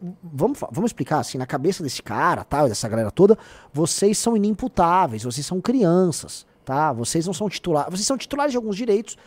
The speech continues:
não têm muitos deveres, e portanto alguém tem que conduzir vocês, isso é o sindicato. Esse sindicato será, muito possivelmente, o maior sindicato do mundo. Tá? Tão falando assim que é um sindicato gigantesco, tá? Uma central sindical única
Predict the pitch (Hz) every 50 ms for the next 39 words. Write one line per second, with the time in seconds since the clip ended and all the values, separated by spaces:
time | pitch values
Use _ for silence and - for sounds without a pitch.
0 | - - - _ - 269 269 262 202 226 214 190 175 175 - - 226 220 175 175
1 | 170 196 220 214 - - - - - - _ 254 220 254 254 240 - 247 233 208
2 | 240 220 - 233 - - 247 254 240 233 196 233 220 269 262 - - 190 135 131
3 | 143 - 202 185 - 214 220 214 - - 139 110 - - _ _ - _ _ -
4 | - - - - 277 254 - - 285 226 - - 233 240 - - - 185 175 190
5 | 196 180 - 170 190 202 - - 196 165 - - 147 147 139 156 180 180 - 190
6 | 196 196 190 170 190 220 226 - - 220 180 160 - - 190 208 - - 156 139
7 | 135 220 254 247 233 214 165 120 107 - _ _ _ _ _ _ _ _ _ _
8 | _ _ _ _ _ _ _ _ _ - 143 147 - 147 147 - 170 165 160 180
9 | 170 180 175 170 - - - - 190 196 165 160 196 208 233 269 269 - - 175
10 | 151 156 185 185 - - - - - 127 135 151 160 151 - - 185 - 185 175
11 | 170 - 208 185 165 - 180 190 180 151 160 180 202 208 - - 202